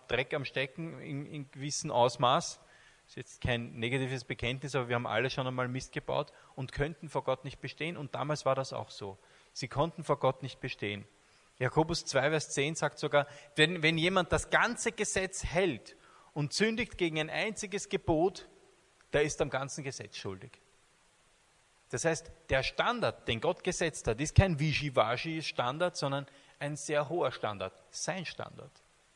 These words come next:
Sein Standard ist rein und heilig, okay? Das halten wir fest. Also er hat gewusst, dass wir nicht in der Lage sind und hat eine Möglichkeit gegeben. Äh, er hat den Menschen die Möglichkeit gegeben, unschuldiges Blut für sündhaftes Verhalten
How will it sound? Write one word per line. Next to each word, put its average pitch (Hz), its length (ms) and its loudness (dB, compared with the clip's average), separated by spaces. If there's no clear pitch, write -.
Sein 170 320 -2
Standard 139 400 -2
ist - 180 -12
rein 104 340 -4
und 123 200 -4
heilig, 87 360 -10
okay? 160 300 -10
Das 113 180 -8
halten 113 180 -6
wir 120 80 -6
fest. - 380 -16
Also 123 240 0
er 135 80 2
hat 139 180 -2
gewusst, 156 380 -4
dass 175 140 -2
wir 156 80 -2
nicht 156 200 -6
in 156 80 -4
der 135 100 6
Lage 131 280 4
sind 151 340 -6
und 120 140 -10
hat 127 140 0
eine 123 180 -2
Möglichkeit 107 560 -4
gegeben. 98 400 -6
Äh, - 40 -6
er 117 500 0
hat 165 180 6
den 175 100 2
Menschen 175 340 0
die 170 60 0
Möglichkeit 180 580 -2
gegeben, 170 520 -4
unschuldiges 208 800 2
Blut 196 480 -2
für 160 220 0
sündhaftes 175 720 -2
Verhalten 139 720 2